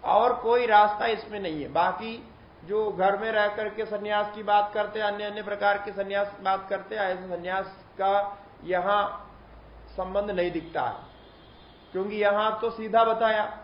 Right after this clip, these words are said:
कि वो भिक्षाचरण करने जाता है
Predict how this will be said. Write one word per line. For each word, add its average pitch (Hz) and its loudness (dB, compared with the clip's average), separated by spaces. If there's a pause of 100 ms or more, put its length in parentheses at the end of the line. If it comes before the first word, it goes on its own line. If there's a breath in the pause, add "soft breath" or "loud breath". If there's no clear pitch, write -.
(400)
कि 170 -8
वो 196 2
भिक्षाचरण 208 2
करने 202 -2
जाता 196 0
है 131 -4